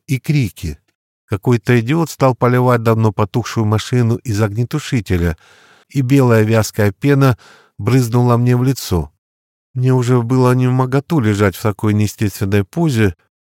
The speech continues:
но милиционеры и оперативники, суетящиеся вокруг машины, не предпринимали никаких попыток извлечь меня из покореженного кузова.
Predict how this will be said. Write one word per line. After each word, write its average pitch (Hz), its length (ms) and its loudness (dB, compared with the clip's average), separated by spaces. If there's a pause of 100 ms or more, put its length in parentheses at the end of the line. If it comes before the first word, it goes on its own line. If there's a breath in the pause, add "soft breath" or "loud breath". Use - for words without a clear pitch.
(160)
но 131 240 0
милиционеры 135 880 0
и 131 180 -4
оперативники, 127 840 -2
суетящиеся 101 880 -2
вокруг 101 360 -4
машины, 156 520 0 (360 soft breath)
не 127 120 0
предпринимали 131 880 0
никаких 131 560 -2
попыток 127 640 -2
извлечь 98 520 -4
меня 98 260 0
из 92 140 -4
покореженного 107 800 -2
кузова. 82 560 -6